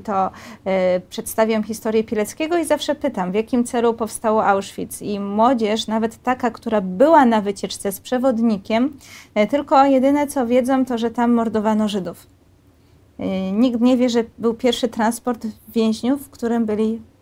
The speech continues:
Polacy. To było czternastego czerwca, tysiąc dziewięćset czterdziesty rok. E, pierwszy transport polskich więźniów politycznych z Tarnowa. To głównie byli tacy ludzie, którzy na przykład,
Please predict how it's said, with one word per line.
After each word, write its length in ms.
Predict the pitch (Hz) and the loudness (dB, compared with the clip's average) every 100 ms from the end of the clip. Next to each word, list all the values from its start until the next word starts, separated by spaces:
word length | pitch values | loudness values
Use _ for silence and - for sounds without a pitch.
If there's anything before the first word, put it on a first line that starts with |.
| _ | _
Polacy. 500 | 233 220 202 - - | 2 2 0 -8 -12
To 140 | - | -12
było 280 | 214 202 202 | -8 -6 -6
czternastego 680 | - - 220 220 - 220 214 | -6 -6 -4 -4 -2 -4 -2
czerwca, 540 | - 226 - 254 294 302 - - - - | -4 -8 -4 -2 -2 -4 -18 -20 -20 -6
tysiąc 320 | 233 233 214 | -4 -2 0
dziewięćset 400 | 233 233 214 - | 0 -2 -6 -8
czterdziesty 720 | - 214 196 220 - 196 190 208 | -8 -6 -4 -4 -4 -4 -4 -8
rok. 360 | 196 220 277 - _ _ _ - | -2 0 0 -4 _ _ _ -8
E, 120 | 208 | -6
pierwszy 360 | 226 220 - | -4 -4 -6
transport 580 | 214 220 233 - 208 208 | -6 -2 -2 -2 -6 -6
polskich 500 | - 233 226 - 208 | -6 -6 -6 -8 -4
więźniów 400 | 220 226 220 220 | -4 -4 -4 -6
politycznych 640 | - 220 269 311 - 214 - | -2 -2 -2 -4 -2 -6 -4
z 40 | |
Tarnowa. 440 | 254 247 262 233 | -6 0 2 0
To 100 | 226 | -2
głównie 340 | 208 233 240 233 | -6 -2 0 0
byli 240 | 247 247 | 0 -2
tacy 300 | 247 240 254 | -2 -8 -6
ludzie, 240 | 240 254 254 | -4 -2 -2
którzy 260 | 262 247 | -2 2
na 160 | 254 247 | 4 2
przykład, 440 | - 269 254 247 | 0 0 4 4